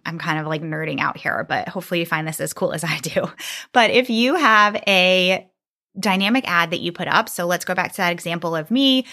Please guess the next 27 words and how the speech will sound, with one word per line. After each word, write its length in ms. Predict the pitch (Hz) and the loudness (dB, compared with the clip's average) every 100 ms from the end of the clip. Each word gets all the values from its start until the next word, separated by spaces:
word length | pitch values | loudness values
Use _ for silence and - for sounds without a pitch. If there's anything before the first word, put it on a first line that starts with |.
| - - - | -18 -20 -12
saying, 680 | - 196 185 180 175 170 - _ _ - | -4 2 4 6 4 0 -4 _ _ -2
"Hey, 300 | 247 262 269 | 4 4 4
I 80 | |
want 220 | 202 214 202 | 0 -2 -4
you 80 | |
to 80 | 208 | -2
leave 180 | 202 180 | -2 -2
a 80 | 170 | -2
voice 300 | 202 220 220 | -2 -2 -2
message 520 | 196 - 190 180 180 | -4 0 0 0 -2
for 120 | - 180 | -8 -6
this 200 | 160 - | -6 -4
podcast." 760 | - 214 - - 190 185 - - - - | 0 0 0 0 2 0 -4 -10 -20 -12
You 240 | 202 226 254 | -2 0 2
can, 300 | 302 277 254 | 4 4 4
when 120 | 214 | 2
you 200 | 214 214 | 0 0
upload 580 | 185 185 226 240 233 202 | -2 0 0 2 0 -2
your 120 | 208 | -2
dynamic 460 | 196 185 185 185 | 0 0 -2 -2
ad, 280 | 160 170 202 | 0 2 0
you 80 | 196 | -2
can 140 | 214 - | -4 -4
actually 400 | 185 - 202 190 | -4 -2 -4 -4
put 440 | - - 220 180 | -4 0 0 0
the 120 | 202 | -2
link 680 | 185 180 180 196 370 - - | -2 -2 0 0 0 -4 -16